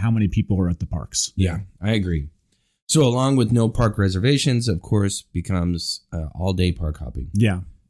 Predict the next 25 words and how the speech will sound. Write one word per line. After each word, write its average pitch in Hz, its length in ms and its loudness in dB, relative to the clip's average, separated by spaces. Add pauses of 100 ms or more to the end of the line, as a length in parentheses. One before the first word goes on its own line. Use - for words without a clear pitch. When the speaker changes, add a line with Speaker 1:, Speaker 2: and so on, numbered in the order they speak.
Speaker 2:
So 90 40 0
that's 123 240 4
Speaker 1:
Oh, 113 80 4
Speaker 2:
another 107 240 4
big 98 180 2
Speaker 1:
oh 123 80 4
Speaker 2:
one. 113 80 4
Speaker 1:
my 104 140 2
gosh. 92 340 0
Speaker 2:
To 107 60 2
Speaker 1:
No, 135 140 6
Speaker 2:
me, 139 80 4
Speaker 1:
no 123 140 4
Speaker 2:
that's 143 120 6
Speaker 1:
more 139 140 6
Speaker 2:
a 127 40 6
Speaker 1:
waiting 120 300 6
till 110 200 2
after 107 260 0
two 110 240 2
P 101 240 2
M. 101 340 4 (560)
Um, 92 460 4 (400)
if 107 240 2
you 123 720 6